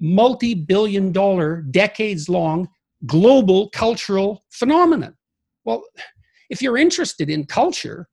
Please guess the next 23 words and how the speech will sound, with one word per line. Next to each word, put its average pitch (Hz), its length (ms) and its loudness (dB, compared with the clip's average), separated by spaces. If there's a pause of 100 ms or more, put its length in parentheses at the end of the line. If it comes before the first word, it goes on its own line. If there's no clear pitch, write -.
(140)
if 180 220 -8
you're 226 140 -4
interested 185 360 -10
in - 80 -8 (120)
anything 240 500 0
besides 160 480 -6
narrow 190 260 -2
politics, 202 640 -6
you'd 185 140 -8
think 233 240 -8
that 165 160 -8
that 165 180 -4
would 165 180 -6
be 139 180 -2
a, 180 200 -6 (1800)
you'd 214 220 -4
think 254 180 -2
that 269 160 0
would 247 140 -6
be 262 100 -2
worthy 262 340 -2
of 254 100 -6
investigation. 254 880 -2